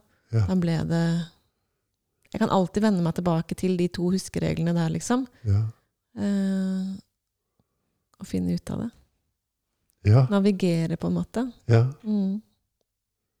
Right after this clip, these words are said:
Speaker 1: Ja, jeg trenger også å navigere i det landskapet der. Fordi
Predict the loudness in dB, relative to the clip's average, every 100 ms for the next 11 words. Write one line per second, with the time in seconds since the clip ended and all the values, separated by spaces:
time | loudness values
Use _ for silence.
0 | _ _ _ _ _ _ _ _ _ _
1 | _ _ _ _ _ _ _ 4 6 6
2 | 4 2 -4 -2 0 2 2 2 0 2
3 | 2 0 0 0 2 2 2 2 2 -2
4 | _ -20 -6 0 4 2 2 -4 -2 0
5 | 0 0 -6 _ _ _ _ _ _ _
6 | _ 2 4